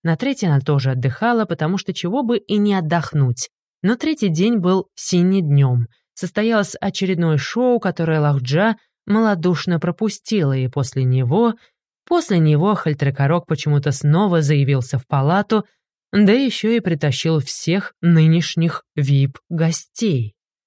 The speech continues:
Лахджа в этот момент кормила Астрид грудью, и она очень растерялась, когда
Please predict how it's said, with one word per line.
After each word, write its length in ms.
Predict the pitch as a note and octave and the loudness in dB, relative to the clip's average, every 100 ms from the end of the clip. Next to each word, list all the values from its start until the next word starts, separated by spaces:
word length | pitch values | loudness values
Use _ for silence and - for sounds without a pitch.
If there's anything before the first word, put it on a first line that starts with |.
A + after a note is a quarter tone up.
| _ _ - | _ _ -2
Лахджа 500 | F3+ F#3 D#3+ F#3+ G#3 | 0 2 0 0 0
в 40 | |
этот 240 | F3 E3 D3+ | 0 -2 0
момент 360 | D#3+ E3+ F3+ | 2 2 0
кормила 420 | - D3+ D3+ D3 C#3+ | 0 0 2 2 0
Астрид 520 | - D3+ C#3+ D3 C#3+ | 0 -2 -2 -4 -2
грудью, 640 | D#3 G3+ F3+ A#2+ B2+ C3 - _ - | 0 2 2 0 0 -2 -4 _ 0
и 140 | F#3 | 2
она 380 | G3 G3 A#3 A#3 | 4 4 2 0
очень 340 | A3+ A3 A3 | -2 0 0
растерялась, 800 | G#3 G3 - A3+ A#3+ A#3+ E3 C#3 | 0 -2 -2 -2 0 0 0 -2
когда 480 | - D3 C#3+ D3+ D3 | -2 0 2 2 0